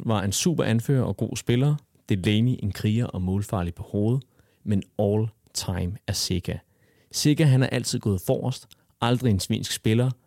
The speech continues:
kæmper fra første til sidste minut, godt overblik, vældigt og bedst af alt, en vældigt spiller i klubben, samt blandt andre fans fra de andre hold, sympatisk spiller." Og lige, ligeledes skriver William, øh, Stenbjerg:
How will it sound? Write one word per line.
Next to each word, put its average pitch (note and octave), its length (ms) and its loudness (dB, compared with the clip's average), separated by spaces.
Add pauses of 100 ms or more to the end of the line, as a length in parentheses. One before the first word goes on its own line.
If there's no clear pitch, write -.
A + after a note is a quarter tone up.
(260)
kæmper C3 280 2
fra A2 160 -4 (120)
første A#2 340 0
til G#2 140 -8
sidste G#2+ 320 -2
minut, A2+ 280 2 (440)
godt C#3 200 4
overblik, A#2 580 2
vældigt G#2+ 520 2
og - 80 -6
bedst A#2 440 0
af G#2+ 60 0
alt, - 260 -2 (360)
en G2 200 0
vældigt A2 300 2
spiller F2 260 -2
i F2 40 -2
klubben, A#2+ 360 0
samt - 300 -4
blandt G2+ 320 -2
andre G2+ 300 -2
fans F#2 420 -4
fra - 140 -4
de F2 160 -8
andre F2+ 240 -6
hold, F2+ 240 -8 (140)
sympatisk - 720 -8
spiller." - 260 -14 (1080)
Og G#2+ 320 0 (400)
lige, A#2+ 320 2
ligeledes A2+ 460 2
skriver A2 260 0
William, A#2 580 2
øh, F#2 340 -2
Stenbjerg: A#2 520 0